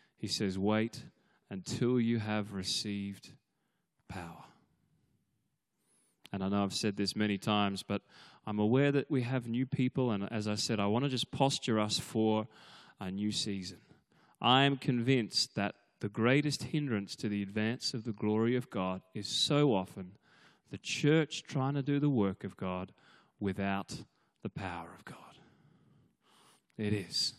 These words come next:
We've got this, we've got the latest strategy, we've got the best of the best, everything we need. Almost every time I talk to, to pastors and other churches,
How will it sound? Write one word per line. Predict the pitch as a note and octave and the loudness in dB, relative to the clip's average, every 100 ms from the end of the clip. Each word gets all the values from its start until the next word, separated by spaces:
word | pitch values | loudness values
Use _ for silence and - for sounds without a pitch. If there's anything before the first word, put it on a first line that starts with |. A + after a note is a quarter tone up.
| _ _ _ - | _ _ _ 4
We've | A#2+ | 10
got | G3+ G3 | 10 12
this, | G#3 G3 F#3+ | 10 10 8
we've | D3+ | 8
got | D#3+ | 8
the | C#3+ | 6
latest | C#3+ F3+ F#3 E3+ | 6 6 6 4
strategy, | - F#3 F3 F3 G3+ | 4 4 4 4 8
we've | D3+ | 10
got | C#3 | 8
the | B2+ | 4
best | - F#3+ - | 2 4 6
of | F3 | 6
the | E3+ | 6
best, | F#3 G3 F#3 - - - - - - | 6 6 6 2 0 -14 -20 -2 4
everything | G3 G#3 G3+ G3 | 6 8 6 6
we | F#3+ | 8
need. | G#3 G#3+ C3 - - - | 8 8 4 -2 -20 8
Almost | G#3+ A#3+ A#3 A3+ - - | 12 12 12 6 4 6
every | A3+ G#3 A3 | 6 8 6
time | - G#3+ A3 G#3 | 8 6 8 8
I | F#3 | 8
talk | E3 G#3 G3+ - | 8 8 8 4
to, | C#3 D3+ - - - - | 2 2 -8 -20 -20 -6
to | - | 0
pastors | D#3 F#3 F#3+ - F#3 | 6 8 8 4 2
and | E3+ | 4
other | C3+ A#2+ | 2 2
churches, | - F#3+ F#3+ - F#3 F3 E3+ | 4 8 8 6 4 4 2